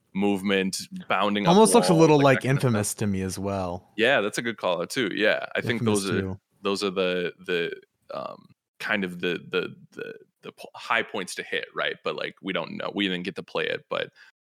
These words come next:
Speaker 1: um, and, and we saw in the trailer too, li-, right? Like, um, she has, like, a water surfboard that she calls out to go quickly in water and stuff like that. So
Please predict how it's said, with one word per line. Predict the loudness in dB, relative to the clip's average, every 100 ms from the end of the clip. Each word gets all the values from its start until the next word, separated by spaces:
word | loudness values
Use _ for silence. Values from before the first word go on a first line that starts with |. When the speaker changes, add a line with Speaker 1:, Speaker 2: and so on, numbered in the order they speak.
| -4
Speaker 1:
um, | -2 -2 -4 -10 _ _ -6
and, | -4 -4
and | -6 -4 -4
we |
saw | -2 -2
in | -2
the |
trailer | -4 -2 -2 -2 -4
too, | -6 -6
li-, | -6 -8
right? | -8 -6 -8 -8
Like, | -8 -10 -18 _ _ _
um, | -6 -4 -4 -8
she | -8 -8
has, | -6 -6
like, | -4 -2
a | 0
water | 2 0 0
surfboard | -4 -4 -6 -4 -4 -4
that | -4 -6
she | -8
calls | -8 -8 -8
out | -12
to | -10
go | -10 -10
quickly | -10 -14 _ -16 -14
in | -14
water | -12 -10 -10
and | -12
stuff | -16 -12
like | -12 -8
that. | -6 -6 -8
So | -8 -8